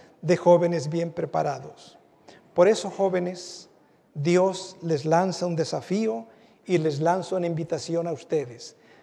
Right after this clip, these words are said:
para que sean ustedes esta generación que Dios prepara, que Dios espera, una generación piadosa, consagrada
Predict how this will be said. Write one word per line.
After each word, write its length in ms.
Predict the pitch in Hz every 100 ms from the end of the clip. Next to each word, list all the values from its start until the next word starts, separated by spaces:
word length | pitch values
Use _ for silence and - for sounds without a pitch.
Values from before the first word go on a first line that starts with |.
| _
para 240 | 170 170 165
que 100 | 147
sean 300 | 185 208 202
ustedes 500 | - 196 202 190 - -
esta 720 | 202 233 247 - - 185 165 - - -
generación 840 | 175 170 156 123 185 190 190 190 - -
que 120 | - 151
Dios 320 | 165 175 -
prepara, 560 | 170 160 165 147 - - -
que 120 | 160
Dios 220 | 196 196
espera, 460 | 190 - 175 135 - - - - -
una 220 | 190 180
generación 600 | 175 180 165 - 185 185
piadosa, 800 | - 196 156 143 190 - 147 - _ _ _ _ _ _
consagrada 1000 | - 180 - 151 131 202 233 247 240 -